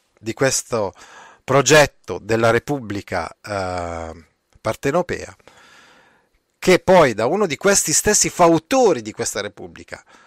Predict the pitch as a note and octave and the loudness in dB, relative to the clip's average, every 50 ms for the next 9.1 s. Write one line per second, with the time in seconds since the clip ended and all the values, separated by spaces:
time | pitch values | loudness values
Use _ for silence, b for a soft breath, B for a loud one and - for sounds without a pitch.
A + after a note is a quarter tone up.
0 | b b - D3 C#3 B2+ C#3 C#3 C#3 C3 - D3+ C#3+ D3+ - _ - G3+ F#3 D3+ | b b -8 -4 0 0 0 0 0 -2 -2 -2 0 -2 0 _ 4 4 4 4
1 | A#2+ G2+ G#2 G#2+ G#2 - - F3 D#3+ - - G#2+ F#2 - G2 F2 D2+ D2+ - - | 2 -2 -6 -6 -4 0 0 0 -2 -2 -8 -10 -10 -10 -10 -10 -10 -10 -12 -14
2 | D#2 - _ b b b b b b b b b b b - F#3+ G3 F#3+ G3+ F#3+ | -16 -16 _ b b b b b b b b b b b -2 0 0 0 0 -2
3 | - G#3+ G#3 D#3+ C3+ A#2+ G#2+ G#2 A#2 A#2 A2 - - A2 G2 D#2 D#2 - _ - | -2 -2 -2 -2 -4 -8 -10 -8 -8 -8 -8 -8 -12 -14 -16 -18 -20 -20 _ -20
4 | F2+ - - _ _ F#3 G3 G3 F3+ D3+ C#3 C#3 C3 B2 B2+ B2+ B2+ - - - | -20 -20 -20 _ _ -6 -4 -2 0 0 0 0 0 -2 -4 -4 -4 -4 -2 -2
5 | E3+ E3 C#3+ A2 - - F#2+ G2 - - - - F2 E2+ F2+ G#2 A2+ - B B | -2 -2 -2 -4 -4 -6 -6 -4 -4 -4 -4 -6 -10 -10 -10 -10 -10 -10 B B
6 | B B B B - - F#3+ F3 D#3 D3 C#3 C#3 C#3+ C#3+ D3+ E3 F3+ - - - | B B B B 0 4 4 4 4 2 2 2 2 0 0 -2 -2 -2 0 0
7 | G#3+ G3 F3+ - F#3 F#3+ G3 G#3 G#3+ G#3 G#3+ F#3+ - - G#3+ - A3 G3 - G3 | 0 0 0 0 -2 0 0 2 0 2 2 2 2 2 2 0 0 2 2 2
8 | G3 F#3+ E3+ D#3 F3+ F#3+ F3 F3+ G3 F#3 D#3 - _ E3+ F3+ D#3+ - - A2+ G2 | 2 2 2 4 2 4 4 4 2 2 2 0 _ 4 4 4 4 2 -4 -6
9 | F#2 - | -6 -10